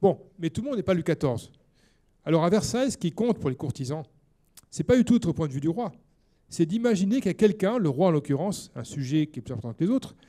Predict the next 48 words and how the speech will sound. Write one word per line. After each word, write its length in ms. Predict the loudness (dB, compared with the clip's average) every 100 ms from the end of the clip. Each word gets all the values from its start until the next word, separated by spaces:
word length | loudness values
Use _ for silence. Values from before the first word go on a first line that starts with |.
| _ _ -4
et 100 | -2
qui 180 | 2 2
voit 420 | 4 4 2 -2 _
le 120 | -2
spectacle 600 | -2 0 -4 -2 -4 -4
qui 100 | -6
est 40 | -4
fait 120 | -4
pour 180 | -2 -2
lui. 160 | -4 -8 _ _ _ _ 2
Mais 200 | 2 2
vous, 220 | 2 4
en 80 | 4
tant 120 | 4
que 60 | 2
courtisan, 400 | 2 2 4 4
vous 60 | 2
voyez 160 | 2
autre 200 | 2 0
chose. 340 | 0 0 0 -4 _ _ _ _ -10
Vous 80 |
voyez 260 | 0 2 2
une 100 | 0
perspective 500 | -2 -2 -4 -4 -6
qui 100 | -4
est 20 |
un 60 | -6
petit 180 | -6 -4
peu 120 | -2
décalée, 440 | 0 0 0 -2
un 100 | -4
peu 120 | -6
de 60 | -4
côté, 280 | -4 -4 -4
l'anamorphose, 640 | -2 -2 -2 0 -2 -2 -10 _ _ _ -6
et 60 | -2
vous 240 | 0 0
imaginez 560 | 2 2 4 2 2 2
que 100 | 2
le 120 | 2
roi, 420 | 0 -2 -2 -4 -14 _ _ -10
un 80 | -4
peu 120 | -4
comme 140 | -4
au 60 | -6
théâtre 300 | -6 -8 -8
justement, 440 | -8 -6 -6 -8 -12 _
voit 400 | -10 0 0 0